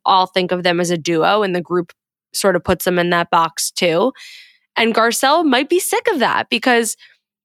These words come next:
yes, her and Sutton have fun and, you know, maybe they do laugh and they share a bedroom, whatever, like, when it comes down to it, like, that's just how the chips fall. But Garcelle doesn't want to be responsible. Like, her and Sutton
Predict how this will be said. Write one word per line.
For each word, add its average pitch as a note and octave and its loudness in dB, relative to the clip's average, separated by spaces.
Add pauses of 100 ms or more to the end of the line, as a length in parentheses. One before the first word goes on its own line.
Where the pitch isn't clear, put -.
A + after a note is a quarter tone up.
yes, C#4 0
her C#4+ 2
and C4+ 0
Sutton A#3+ -2
have G3+ 0
fun G3+ 2
and, F#3+ 0
you F#3 2
know, F3+ 0
maybe F#3 -2
they F#3 0
do F3+ -2
laugh E3 0
and E3 -6
they D#3 -4
share F3 0
a E3+ -2
bedroom, E3+ -2
whatever, G3+ -2
like, F3+ -2
when F3 -2 (720)
it - -10
comes E3+ -2
down D3+ -2
to G3 0
it, G3+ 0
like, E3+ -4
that's E3 -2
just - -6
how D#3+ 0 (340)
the F3+ -8
chips - -6
fall. B3+ 2
But A#3+ 2 (1300)
Garcelle C4 2
doesn't D4 0
want C4 0
to C4 -2
be B3 -2
responsible. A3 0
Like, E3 0
her G#3 2
and A#3 -2
Sutton A3 -2